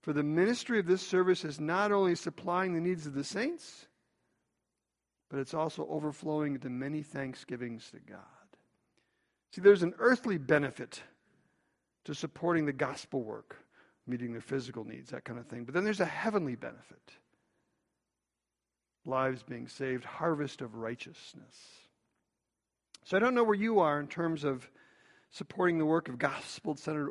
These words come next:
individuals or gospel-centered organizations, but there might be something to pray about, whether or not God is sort of challenging you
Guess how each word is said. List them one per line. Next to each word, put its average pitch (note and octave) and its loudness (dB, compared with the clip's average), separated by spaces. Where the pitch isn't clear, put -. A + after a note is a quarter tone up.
individuals D3 -2
or C3+ -4
gospel-centered C#3+ -6
organizations, C#3 -6
but D#3 0
there F#3+ 8
might A3+ 10
be A3+ 2
something G#3 2
to E3+ 6
pray - -2
about, - -10
whether D#3 -2
or E3 0
not D#3 -6
God D#3+ -4
is D3+ -10
sort D#3 -6
of C3 -12
challenging D#3 -4
you B2+ 0